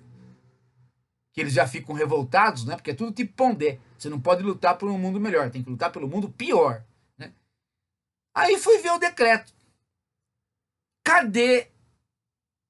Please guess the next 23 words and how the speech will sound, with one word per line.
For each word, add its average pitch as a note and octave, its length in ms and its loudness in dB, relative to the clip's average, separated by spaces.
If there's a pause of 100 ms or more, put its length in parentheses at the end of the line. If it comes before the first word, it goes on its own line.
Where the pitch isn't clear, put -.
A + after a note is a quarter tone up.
(920)
os F#3 140 -2
lugares F#3+ 420 4
onde F3+ 140 -2
esse D#3+ 180 -8
dinheiro D3+ 300 -6
vai D3 140 -2
ser C#3 120 -6
empregado? B2 560 -4 (480)
Não D#3+ 160 -10
diz. A2+ 480 -8 (1160)
Quais D4+ 380 4
os G3+ 180 -4
meios B3 420 0
pelos A3 280 0
quais A3 220 2
o - 20 -4
dinheiro G3+ 240 0
vai G#3 100 0
chegar F#3+ 460 0
onde G#3+ 200 0
deve F#3 260 -4
ser F#3+ 140 -6
empregado? D3 600 -6